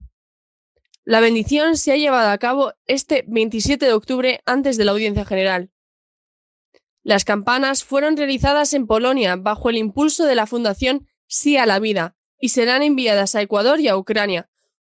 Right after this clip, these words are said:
como lo indicó el Santo Padre durante la audiencia general de este miércoles. El Papa Francisco ha declarado que la campana siempre es una llamada a los feligreses a la reflexión, a la oración y a los buenos sentimientos.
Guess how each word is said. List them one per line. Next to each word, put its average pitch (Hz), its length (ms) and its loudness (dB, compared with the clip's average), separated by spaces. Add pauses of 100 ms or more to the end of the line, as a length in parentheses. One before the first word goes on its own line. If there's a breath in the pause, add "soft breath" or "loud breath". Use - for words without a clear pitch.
como 220 240 2
lo 214 80 4
indicó 214 500 0
el 190 160 0
Santo 233 320 -2
Padre 277 420 0
durante 220 400 2
la 214 100 0
audiencia 233 380 0
general 214 540 0
de 214 200 -2
este 214 200 -2
miércoles. 185 720 -2 (1300)
El 220 100 4
Papa 233 240 0
Francisco 285 480 -2
ha 254 40 4
declarado 233 500 0
que 240 80 -2
la 190 140 0
campana 254 540 -2
siempre 277 460 0
es 269 160 -2
una 269 160 0
llamada 214 420 0
a 185 60 -2
los 190 180 -4
feligreses 226 640 -2
a 247 80 0
la 196 80 2
reflexión, 190 720 -2 (420)
a 208 120 2
la 196 100 4
oración 277 560 0 (320)
y 233 100 -2
a 214 60 4
los 214 160 2
buenos 226 260 0
sentimientos. 185 800 -4